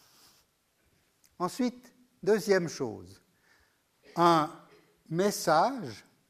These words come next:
puisque l'idée, c'est de transmettre des messages, on ne va pas transmettre des petits pois.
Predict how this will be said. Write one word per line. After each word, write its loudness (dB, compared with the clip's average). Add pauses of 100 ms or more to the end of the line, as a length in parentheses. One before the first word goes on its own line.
(440)
puisque -2 (220)
l'idée, 0
c'est -4
de -6
transmettre -4
des -12
messages, 0
on -10
ne -10
va -12
pas -6
transmettre -4
des -12
petits -20
pois. -4